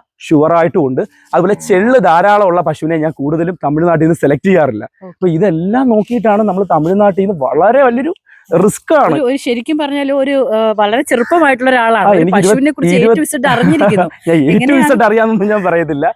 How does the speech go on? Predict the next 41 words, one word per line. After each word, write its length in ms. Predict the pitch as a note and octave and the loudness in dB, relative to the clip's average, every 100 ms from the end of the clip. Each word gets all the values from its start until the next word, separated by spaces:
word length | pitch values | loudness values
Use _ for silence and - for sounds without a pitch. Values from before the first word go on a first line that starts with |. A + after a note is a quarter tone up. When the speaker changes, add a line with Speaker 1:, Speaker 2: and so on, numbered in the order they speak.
| - | -6
Speaker 2:
അല്ല, 140 | D4+ | -8
ഇത്രയൊക്കെ 300 | A#3+ D4+ F#3 | -6 -2 0
Speaker 1:
ഞാൻ 180 | G3 A#3+ | 2 2
ഈ 20 | |
ഒരു, 80 | D4 | 0
Speaker 2:
പറയണമെങ്കില് 680 | - G#4 D#4+ B3 A3 - D3+ | 0 0 -2 -4 -10 -6 -2
Speaker 1:
ആ, 100 | D3+ | 0
ഞാൻ 400 | D#3 F3+ G#3+ A3 | 0 0 0 -2
ഈ 260 | E3+ F#3+ | -2 -2
ഒരു, 260 | G#3+ A3 - _ _ | 0 0 -4 _ _
ആ, 40 | D3 | -4
ഫീൽഡിൽ 420 | - E3+ G3+ G#3+ | 0 0 2 2
വന്നിട്ട് 220 | F3+ F3 | 2 0
ഇപ്പൊ 80 | E3 | 0
ഒരു 80 | D#3 | 2
ആറ് 140 | D3+ | 2
വർഷമായി. 440 | F3+ D3 - C3 B2 | 0 -2 -2 -2 -2
എനിക്കിപ്പോ 260 | D#3 E3+ | -4 -4
ലൈവിൽ 300 | D3+ C#3+ F3+ | 0 0 0
ഇരുപത്തിയേഴ് 400 | D3 E3+ G3 F#3 | -2 -2 2 2
വയസ്സുണ്ട്. 420 | C#3 C#3 D#3+ G#2+ - _ _ | 2 0 -2 -4 -10 _ _
നമ്മൾ 300 | E3+ G3 C4 | -2 2 2
നിൽക്കുന്നത് 440 | A#3 F#3+ A#3+ A#3 A3 | 2 0 0 0 2
അഞ്ച് 300 | E3+ G3+ A#3 | 0 0 0
മിനിറ്റ് 260 | F#3+ E3 | 0 0
ആണെങ്കിലും 380 | F#3 D#3+ E3 G3 | 0 0 -4 -4
അഞ്ച് 260 | D3 F3 A3 | -4 -2 -2
മണിക്കൂർ 400 | E3+ D#3+ - G#3+ | 0 0 0 -2
പോലെ 200 | D#3 D#3+ | 0 -2
ഫുൾ 280 | - D#3 D#3 | 0 0 2
ഒബ്സർവ് 340 | C3+ F#3+ E3+ | 0 -2 0
ചെയ്തിരിക്കണം 400 | D3+ B2+ A#2 A#2+ | 0 -2 -4 -6
പശുവിനെ. 300 | A2+ - A2 - - - | -10 -10 -14 -16 -16 -4
അങ്ങനെ 200 | E3+ A3+ | 0 2
നോക്കുന്ന 300 | G#3 F#3+ G3+ | 2 2 2
ഒരു 300 | F3+ E3+ B3 | 2 2 2
കർഷകർക്കും 480 | G3+ - F#3+ D3+ F#3+ - _ - | 0 0 0 0 -4 -8 _ -4
പശു 220 | D3 - | -4 0
വളർത്തൽ 320 | G#3 F#3+ G3 D#3+ | 0 0 -2 -2
നഷ്ടമാവത്തില്ല. 800 | C3+ G3+ F3+ C#3+ C#3 B2+ A2 - _ - | -4 -2 0 0 0 -4 -6 -14 _ -6
ഞാനിതിപ്പം 540 | D#3+ F#3+ A#3+ A#3+ C4 | -2 0 0 0 0